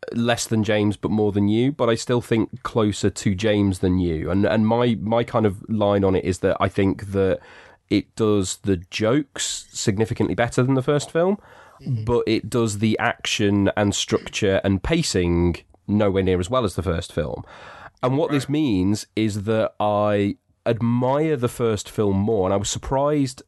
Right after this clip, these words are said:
Speaker 1: at, at the extent to which I, I did quite like the first film. Uh, but I like this one so much more because, yeah, I,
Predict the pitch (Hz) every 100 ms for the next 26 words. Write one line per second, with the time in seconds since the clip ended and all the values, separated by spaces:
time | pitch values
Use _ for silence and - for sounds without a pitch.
0 | - - - 110 113 110 104 - 107 95
1 | - 110 98 - 101 95 - 98 - -
2 | 104 - 98 110 123 - 95 92 90 -
3 | 87 117 - - - - - - - 101
4 | 98 95 92 90 _ _ - - 123 110
5 | - 104 104 101 107 110 117 98 - 95
6 | - - 87 85 - - - - 95 90
7 | 87 - 98 92 85 85 - 101 - 110
8 | 92 90 - 107 98 87 - 104 104